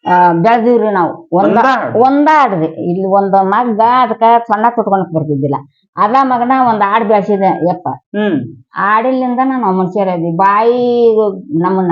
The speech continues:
Speaker 1: ಬಾಯಿ ಬಾಳ ಮುಗ್ಲ ಮಾಡ್ತೀರಿ. ಇನ್ನೂ ಇಷ್ಟು ಭೂಮಿ ಹಿಡಿತೀರಿ.
Speaker 2: ಬಾವಿ?
Speaker 1: ಹ್ಞೂನ್ರಿ, ಬಾವಿ ಕಟ್ಸಿದ್ರು.
Speaker 2: ಯಾಕ್ರಿ?
Speaker 1: ಮನ್ಯಾಗ ಬೋರ್ ಹಾಕ್ಸಿ-, ನೀರ್ ಬೀಳಾರ್ದ್ರಿ.
Speaker 2: ಹ್ಮ್.
Speaker 1: ಇತ್ತಾಗ ದೇವ್ರ ನಮಗ ಅಂಗಾಯ ಹಿಡ್ದನ್ರಿ ಪರಮಾತ್ಮ.
Speaker 2: ಅಲ್ಲ,
Speaker 1: ಮೊದಲ ಅರ್ಕಲ್ ಜಾಳಕ, ಚಟಕ್ ಜಾಳಕ ದುಡ್ದಿವಿ.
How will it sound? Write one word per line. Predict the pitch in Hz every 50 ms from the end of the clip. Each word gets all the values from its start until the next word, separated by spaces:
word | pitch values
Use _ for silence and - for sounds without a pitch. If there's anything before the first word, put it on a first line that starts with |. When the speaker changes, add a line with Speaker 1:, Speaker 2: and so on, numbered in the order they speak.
| 160
Speaker 1:
ಬಾಯಿ | 160 151 160 165 175 190 196
ಬಾಳ | 175 170 170 165 170 175 190 208
ಮುಗ್ಲ | 208 196 175 170 165 156
ಮಾಡ್ತೀರಿ. | 147 139 131 127 - 131 143 143 160
ಇನ್ನೂ | 175 190 208 226
ಇಷ್ಟು | 233 214 185 - 196
ಭೂಮಿ | 175 180 190 196 208 208 190
ಹಿಡಿತೀರಿ. | 170 156 139
Speaker 2:
ಬಾವಿ? | 143 147 151 135 120 117 143 - - - _ _ _ - 196
Speaker 1:
ಹ್ಞೂನ್ರಿ, | 226 254 262 233 220 196
ಬಾವಿ | 202 208 208 240 247
ಕಟ್ಸಿದ್ರು. | 240 254 220 - - 202 185 170 175 185 185 180 - - 185
Speaker 2:
ಯಾಕ್ರಿ? | 185 185 185 202
Speaker 1:
ಮನ್ಯಾಗ | 214 233 254 269 254 214
ಬೋರ್ | 202 226 262 285 294 277
ಹಾಕ್ಸಿ-, | 254 233 - - 220 220 220 - - - 247 247
ನೀರ್ | 294 330 359 370 320
ಬೀಳಾರ್ದ್ರಿ. | 240 240 233 208 175 160 143 139 131 131 139 143 160 208 233 233 226 226 - _ -
Speaker 2:
ಹ್ಮ್. | - 330 349 349 349 339 - 160
Speaker 1:
ಇತ್ತಾಗ | 233 269 277 277 285 - 330 320 277 240
ದೇವ್ರ | 285 302 302
ನಮಗ | 294 285 269 254 240 214 214 220
ಅಂಗಾಯ | 208 214 226 233 294 320 294
ಹಿಡ್ದನ್ರಿ | 233 233 202 185 190 180 165 156 156 151 156
ಪರಮಾತ್ಮ. | 170 156 147 147 143 139 143 139 120 117 - - _ _ _ _ _ _ _ _ _ _ -
Speaker 2:
ಅಲ್ಲ, | 190 214
Speaker 1:
ಮೊದಲ | 240 277 339 349 339 339 330 320 320 320 311 285 262 240 240
ಅರ್ಕಲ್ | 233 240 - 285 277 269 233
ಜಾಳಕ, | 254 254 240 240 240 - 262 254 262 254
ಚಟಕ್ | 247 254 226 214 - 220 220 214
ಜಾಳಕ | 208 208 208 208 233 208
ದುಡ್ದಿವಿ. | 185 190 202 202 196 214 190 - - - -